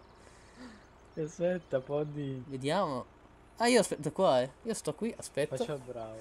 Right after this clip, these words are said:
Speaker 2: Metto le quattro frecce.
Speaker 1: Ecco, bravo.
Speaker 2: Attendo.
Speaker 1: Non me lo prendo.
Speaker 2: Oh.
Speaker 1: Ok, l'ho preso. Preso.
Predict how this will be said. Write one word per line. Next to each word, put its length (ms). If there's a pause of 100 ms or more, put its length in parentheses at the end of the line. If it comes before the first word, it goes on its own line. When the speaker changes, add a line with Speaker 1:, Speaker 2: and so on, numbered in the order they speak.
(260)
Speaker 2:
Metto 240
le 80
quattro 300
frecce. 600 (580)
Speaker 1:
Ecco, 240
bravo. 420 (1300)
Speaker 2:
Attendo. 1200 (240)
Speaker 1:
Non 120
me 80
lo 80
prendo. 280
Speaker 2:
Oh. 240
Speaker 1:
Ok, 100
l'ho 160
preso. 200 (880)
Preso. 560